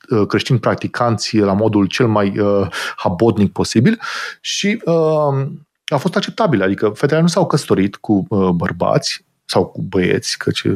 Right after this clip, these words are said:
așa ar fi corect să spunem, ci cu Dumnezeu.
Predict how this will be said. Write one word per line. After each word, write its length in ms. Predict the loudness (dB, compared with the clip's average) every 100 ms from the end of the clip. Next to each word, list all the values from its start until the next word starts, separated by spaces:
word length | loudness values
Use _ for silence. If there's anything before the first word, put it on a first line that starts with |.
| -4 -18 -20 _
așa 300 | -2 0 0
ar 60 | 0
fi 100 | 0
corect 200 | 0 0
să 80 |
spunem, 380 | -4 -2 0 0 -2 -10 -12 -16 _
ci 200 | -4 -4
cu 180 | 0 2
Dumnezeu. 560 | 4 4 2 -2 -4